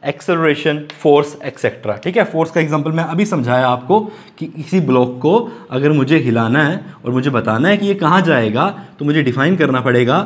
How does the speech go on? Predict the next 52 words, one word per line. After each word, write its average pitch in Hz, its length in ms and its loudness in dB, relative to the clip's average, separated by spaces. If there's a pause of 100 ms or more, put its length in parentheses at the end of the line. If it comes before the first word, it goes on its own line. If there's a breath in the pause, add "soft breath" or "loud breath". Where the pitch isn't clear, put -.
(300 loud breath)
कि 147 80 2
मैं 147 140 2
फोर्स 170 340 2
किस 208 260 -4
तरफ 160 180 0
से 165 120 0
लगा 107 300 2
रहा 95 100 -4
हूँ। 92 140 -12 (120)
ठीक 135 160 -2
है, 196 80 4
अगर 165 140 2
फिफ्टी 156 280 -4
न्यूटन 180 240 0
फोर्स 170 220 0
इधर 160 120 0
से 170 100 -4
लगा 165 240 2
रहा 151 100 2
हूँ 214 180 -2 (240 loud breath)
तो 165 60 2
ब्लॉक 135 300 4
की 190 60 0
मूवमेंट 214 300 4
इस 240 160 0
तरफ, 196 280 0 (280 loud breath)
अगर 135 200 2
फोर्स 190 320 2
इधर 180 160 2
से 190 140 2
लगाऊंगा 180 320 2
तो 190 100 2
मूवमेंट 175 440 2
इस 127 220 -2
तरफ। 90 340 -6
ठीक 135 180 -2
है, 226 100 6 (460 loud breath)
तो 135 140 -2
इस 147 200 -10
चीज़ 160 140 -6
को 170 100 -2
समझाने 127 500 -2
के 156 120 0
लिए 160 140 2
क्या 151 260 4
रिक्वायर्ड 135 480 2
है? 156 260 4 (360 loud breath)
डायरेक्शन 143 520 -4
समझाना 131 540 -2
बहुत 156 680 2
ज़रूरी 147 500 -2
है। 151 220 2